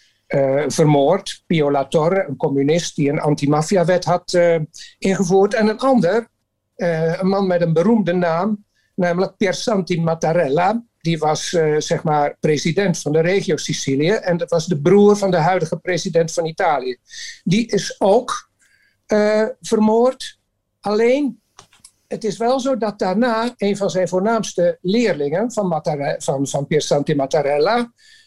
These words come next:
eh, vervolgens als, eh, burgemeester van Palermo, dat is die nu nog,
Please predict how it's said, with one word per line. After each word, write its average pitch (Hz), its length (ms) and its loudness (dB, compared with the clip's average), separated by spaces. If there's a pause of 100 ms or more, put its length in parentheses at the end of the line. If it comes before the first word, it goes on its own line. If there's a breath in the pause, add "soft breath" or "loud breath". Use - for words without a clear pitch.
(100 soft breath)
eh, 185 300 0
vervolgens 202 1000 -2 (340)
als, 190 560 -2
eh, 180 260 4 (840)
burgemeester 175 960 0 (120)
van 165 240 -4
Palermo, 165 800 0 (180)
dat 160 160 -6
is 160 120 -4
die 160 120 0
nu 165 160 4
nog, 175 280 2